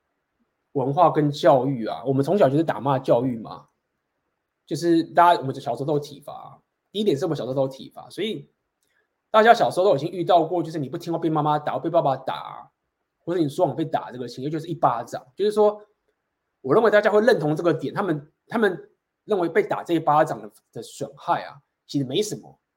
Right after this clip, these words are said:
合理。就是我们从小的教育都觉得，就是从小被打到大啊，对不对？现在很，很多台湾人会体罚，所以亚洲人对于体罚这件事情感到很正常的。所以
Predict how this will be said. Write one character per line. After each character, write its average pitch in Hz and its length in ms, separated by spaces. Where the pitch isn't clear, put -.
合 156 160
理。 202 240
就 170 140
是 208 80
我 160 100
们 123 100
从 156 160
小 139 140
的 120 80
教 147 160
育 156 40
都 151 100
觉 120 140
得， 101 60
就 147 120
是 170 80
从 165 180
小 135 80
被 113 80
打 - 160
到 131 140
大 135 160
啊， 113 300
对 151 100
不 151 60
对？ 151 260
现 196 180
在 190 140
很， 143 260
很 123 140
多 180 100
台 - 100
湾 147 60
人 139 80
会 160 60
体 87 200
罚， - 400
所 214 140
以 214 40
亚 123 180
洲 214 140
人 160 120
对 185 180
于 165 240
体 123 280
罚 127 200
这 170 120
件 156 100
事 139 60
情 175 100
感 139 140
到 139 100
很 - 180
正 175 200
常 - 360
的。 - 80
所 180 120
以 240 320